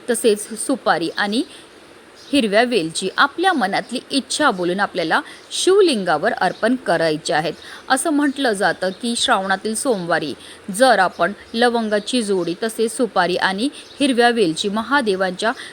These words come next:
शिवलिंगावर अर्पण केल्या, तर आपली कितीही कठीणातील कठीण इच्छाही साक्षात महादेव पूर्ण करतात. शिवलिंगावर लवंगा अर्पण केल्याने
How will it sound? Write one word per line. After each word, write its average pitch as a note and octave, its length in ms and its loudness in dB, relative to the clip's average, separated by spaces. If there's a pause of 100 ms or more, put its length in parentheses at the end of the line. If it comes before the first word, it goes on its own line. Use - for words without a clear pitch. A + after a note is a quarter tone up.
शिवलिंगावर C4 640 2
अर्पण G#3+ 400 0
केल्या, F3+ 400 0 (120)
तर E4+ 80 4
आपली D#4+ 340 0 (100)
कितीही D4 320 0
कठीणातील G#3+ 520 -2
कठीण G#3+ 280 -4 (120)
इच्छाही G#3+ 400 -2
साक्षात D4 500 -4
महादेव G3+ 380 2
पूर्ण F#3+ 380 0
करतात. D#3 420 -4 (640)
शिवलिंगावर G#4+ 640 4
लवंगा A3+ 420 4
अर्पण A3 420 0
केल्याने F3+ 640 2